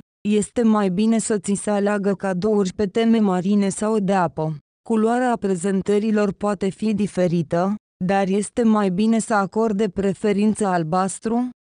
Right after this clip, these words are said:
cian, turcoaz, violet, verde. Un inel cu acvamarină sau turcoaz este un cadou minunat pentru tine. Produse de blană, paltoane de blană scurte,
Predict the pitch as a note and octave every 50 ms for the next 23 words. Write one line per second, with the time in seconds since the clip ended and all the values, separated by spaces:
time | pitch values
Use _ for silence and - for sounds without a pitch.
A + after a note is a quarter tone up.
0 | - - - G3+ F#3 F3+ F#3+ G#3+ A#3 B3 A#3+ - _ _ _ - - A#3 A3+ A3+
1 | - G3+ F#3 F3+ G3 F#3 - - - _ _ _ - F#3+ F#3 F#3 A3 G#3 G#3+ G#3
2 | G#3 A3 A#3 A#3 - - - _ _ _ - G3 F#3 G#3 A3 A3+ A3+ F3 F3+ F3+
3 | F3 F3 E3+ - _ _ _ - G#3+ G#3+ G#3 G3+ G3 F#3+ F#3+ F#3 F#3 F#3 F#3 -
4 | - A3 G#3+ G3+ E3+ - F3+ F#3 G3 G3 G3 G3 G3 F#3+ F#3 E3+ G3+ G#3 G#3+ A3+
5 | A3+ - - G3+ F#3+ F#3 - - G3+ G3+ F#3 - - G#3+ G#3 G#3 G3 A#3 A3 -
6 | - G#3+ G#3 G3+ G#3+ G#3 F#3+ G#3 G3+ G3 F#3 G3+ A3 A3+ A3 G#3+ G#3 G#3 G3+ G3+
7 | G#3 A3 A3+ - - G#3 G3 G3+ F#3 - G3 G3 F3 - - G3 F3 D#3+ D#3 D#3+
8 | D3+ C#3+ _ _ _ _ - A3+ G#3+ G#3+ G#3 G3+ A3+ A#3+ - - G#3+ G3+ F#3+ G#3+
9 | G3+ F3+ F#3+ F#3+ F#3 F3 F3 F3 F3+ G3+ A#3 A#3 - _ _ _ - - G#3 G3+
10 | G3 F3+ - G#3+ G#3+ A3 A3 G#3+ G#3 F#3 G3+ G3+ F#3 G3+ G#3 G#3+ A3+ A#3 A#3 A3+
11 | - - - F3 F3 D#3+ C3+ - A3 A3+ B3 B3+